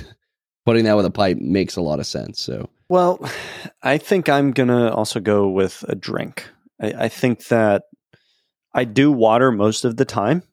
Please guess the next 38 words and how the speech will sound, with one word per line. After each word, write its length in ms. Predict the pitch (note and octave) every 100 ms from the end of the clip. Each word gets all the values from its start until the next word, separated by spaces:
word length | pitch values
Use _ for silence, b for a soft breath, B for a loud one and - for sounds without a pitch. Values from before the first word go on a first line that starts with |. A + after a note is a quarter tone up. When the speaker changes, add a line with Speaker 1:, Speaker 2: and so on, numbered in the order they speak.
| _
Speaker 2:
to 100 | -
be 160 | G#2+ G#2+
honest, 420 | G2 A#2 D#3+ - _
but 160 | A2+ G#2
I 140 | G#2
think 320 | G2+ - A2
when 100 | A2 G#2+
I 100 | G2+
have, 500 | G2+ G#2 G2+ F#2 -
like, 280 | A2 G#2+ -
a 40 |
good 260 | F#2+ A2 -
coffee 680 | - G#2 G2+ A#2 A2 G#2 b b b b b _
or, 640 | A2+ A2 G#2+ G2+ G2+ G2+ - _ _ B2+
uh, 400 | B2+ B2 B2 A#2 B B B _ -
whiskey 380 | F3+ - A3
doesn't, 380 | F3+ E3 D3 -
yeah, 160 | A2 G#2+
whiskey 400 | G#2+ A2+ - A#2
doesn't 220 | A2 G2+
really 180 | G2 F#2+
do 160 | F2+ F#2+
it 60 |
for 140 | - G2
me, 180 | F#2+
but, 240 | F#2 G2 F#2+ _ b b -
like, 160 | A2+ A2+
a 60 |
nice 240 | A2 A2+ -
hot 300 | - G#2 -
drink, 340 | A#2 A2+ -
it 240 | - G#2 - _ _ _ _ - - _
makes 340 | B2 A#2 A2 -
things 280 | G#2+ F#2+ - _ _ _ _ B2+
anecdotally 540 | B2+ B2 A#2+ A2 F#2+
Speaker 1:
Oh, 20 |
yeah. 120 | G#2 F2+
Speaker 2:
better. 340 | G#2 - -